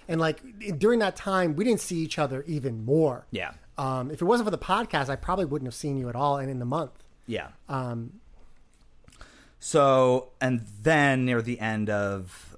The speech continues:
Speaker 2: the year, last year, twenty thirteen, uh, a couple months after the record had been finally finished, um, my mother was hospitalized, uh, with a brain aneurysm and then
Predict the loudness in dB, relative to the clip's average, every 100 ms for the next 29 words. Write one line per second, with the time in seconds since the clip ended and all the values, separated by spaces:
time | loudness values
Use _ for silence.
0 | -14 -10 -4 2 4 4 0 -8 0 0
1 | 0 -8 -10 -12 -8 -8 -8 -10 -8 -8
2 | -8 -10 -12 -12 -12 -10 -8 -6 -8 -10
3 | -4 -4 -2 -4 -4 -6 -6 -8 -8 -10
4 | -10 -14 -20 -20 -20 -20 -20 -10 -6 -4
5 | -2 -4 -4 -6 -8 -6 -2 -2 -2 -4
6 | -8 -2 0 0 -2 -4 -8 -6 -8 -8
7 | -8 -10 -12 -16 -20 -16 -8 -8 -8 -10
8 | -2 0 2 0 -2 -4 -6 -6 -6 -8
9 | -12 -20 -20 -20 _ -16 -10 -8 -6 -6
10 | -6 -8